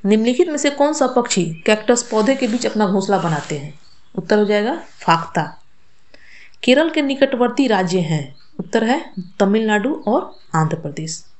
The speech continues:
अगला question, बीज अंकुरण की अवधारणा को इस तरह से सबसे बेहतर तरीके से पढ़ाया जा सकता है।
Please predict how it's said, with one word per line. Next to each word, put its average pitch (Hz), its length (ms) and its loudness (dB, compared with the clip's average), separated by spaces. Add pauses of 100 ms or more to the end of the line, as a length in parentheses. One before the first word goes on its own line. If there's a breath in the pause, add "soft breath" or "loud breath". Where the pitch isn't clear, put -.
(400)
अगला 190 120 -2
question, 233 400 -2 (640 loud breath)
बीज 262 400 2
अंकुरण 254 400 2
की 262 120 0
अवधारणा 220 540 2
को 160 360 -4
इस 277 220 2
तरह 247 200 2
से 160 360 -2
सबसे 220 340 0
बेहतर 220 300 2
तरीके 214 360 0
से 208 120 -2
पढ़ाया 160 340 2
जा 160 120 -2
सकता 151 320 -4
है। 139 200 -12